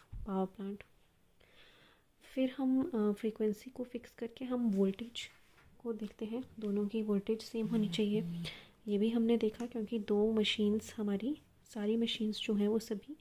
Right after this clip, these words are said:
parallel में connect हैं, ठीक है, और आगे हमारा load लगा है तो दोनों में अगर voltage difference हो जाएगा तो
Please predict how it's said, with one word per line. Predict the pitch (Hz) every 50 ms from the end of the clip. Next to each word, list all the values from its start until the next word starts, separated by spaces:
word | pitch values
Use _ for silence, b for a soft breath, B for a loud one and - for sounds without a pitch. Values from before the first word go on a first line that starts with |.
| B B B B B B B B B _ _
parallel | - 214 208 208 208 220 226 226
में | 220 226 220
connect | 220 220 214 214 208 - - -
हैं, | 220 226 233 - _ _ _ _ _ _ _ _
ठीक | - 233 226 - 277
है, | 277 269 b b b b b b _ 220
और | 208 - 254
आगे | 208 208 196 196 214 220
हमारा | 214 220 214 208 208 214
load | 214 208 196 202 196 196 196 196 -
लगा | 202 208 196 - 202
है | 202 196 202 214 - _ _ _ _ _ _ - _ _ _ _ _ _ _ _ _ _ - - _ _ - - -
तो | 240
दोनों | 220 220 220 220 220 233 240
में | 247 247
अगर | 247 240 254 240
voltage | 233 233 214 208 - 233 226 - -
difference | 233 214 - - 226 233 226 -
हो | 240
जाएगा | 226 - 226 220 220 254 262
तो | 269 - 269 277